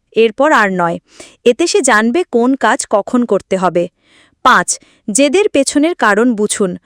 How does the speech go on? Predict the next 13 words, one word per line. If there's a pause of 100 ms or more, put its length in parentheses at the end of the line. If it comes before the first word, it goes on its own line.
(240)
হয়তো
সে
ক্ষুধার্ত, (320)
ক্লান্ত (240)
বা
ঘুমাচ্ছে
না। (500)
এমন
সময় (220)
সহজেই
জেদ
বাড়ে। (360)
তার